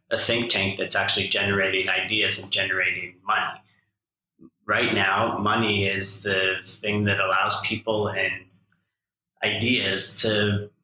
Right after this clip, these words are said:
come together, right? That's how tech companies operate. And I, while there's a lot of thing wrong, a lot of things wrong with the tech industry,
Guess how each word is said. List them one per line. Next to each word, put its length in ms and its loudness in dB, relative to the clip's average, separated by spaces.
come 220 2
together, 640 0
right? 180 0
That's 220 2
how 140 2
tech 480 -2
companies 600 2
operate. 500 0
And 120 -12
I, 380 -2
while 300 0
there's 200 0
a 40 -2
lot 200 2
of 60 -4
thing 140 0
wrong, 540 0
a 40 -8
lot 180 0
of 60 0
things 200 0
wrong 160 0
with 80 -4
the 80 -8
tech 240 -2
industry, 600 0